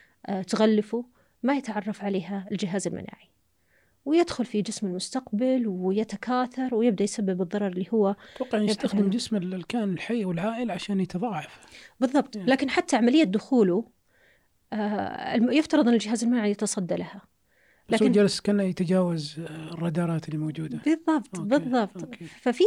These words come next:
Speaker 1: ذكاء حيوي موجود. فإحنا، يعني، إحنا في، على مستوى البشري نقتبس من الكائنات فيما حولنا.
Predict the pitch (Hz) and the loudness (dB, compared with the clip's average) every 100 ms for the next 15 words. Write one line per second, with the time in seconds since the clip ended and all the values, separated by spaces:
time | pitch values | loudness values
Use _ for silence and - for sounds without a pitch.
0 | 240 240 302 - - 302 262 190 185 - | 6 4 0 -2 0 2 2 0 -6 -2
1 | 202 202 240 233 185 - - _ - _ | 0 0 2 0 -2 -12 -20 _ -20 _
2 | - 285 320 311 254 247 254 - - 294 | -4 -2 0 4 4 4 2 0 -2 -2
3 | 254 214 196 220 262 269 226 202 226 - | -2 -2 0 0 0 -2 0 0 -2 -4
4 | 214 196 - 220 190 - 190 175 - 185 | -4 -4 -6 -6 -4 -4 -4 -4 -6 -6
5 | 190 185 - 185 - - 190 | -6 -8 -12 -14 -12 -10 -10